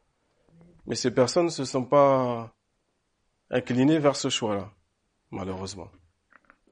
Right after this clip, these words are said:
Ils voulaient faire qu'à leurs yeux, comme Israël à l'époque. Donc, il s'est passé ce qui s'est passé. Le pécheur ne peut pas tenir dans l'assemblée des justes. Ça prend le temps que ça prend, mais c'est, tu peux pas.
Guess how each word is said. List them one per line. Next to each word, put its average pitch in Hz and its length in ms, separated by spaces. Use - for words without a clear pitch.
Ils 107 60
voulaient 107 180
faire 131 420
qu'à 123 120
leurs 110 160
yeux, 98 240
comme 113 180
Israël 104 320
à 98 40
l'époque. 90 380
Donc, 110 340
il - 80
s'est 113 140
passé 110 280
ce 127 80
qui 123 100
s'est 101 140
passé. 135 360
Le 120 160
pécheur 107 540
ne 123 80
peut 110 140
pas 101 140
tenir 98 420
dans 113 100
l'assemblée 98 520
des 135 120
justes. 160 400
Ça 107 140
prend 139 160
le 135 60
temps 131 160
que - 60
ça 107 120
prend, 269 240
mais 117 160
c'est, 101 240
tu 110 120
peux 160 140
pas. 311 200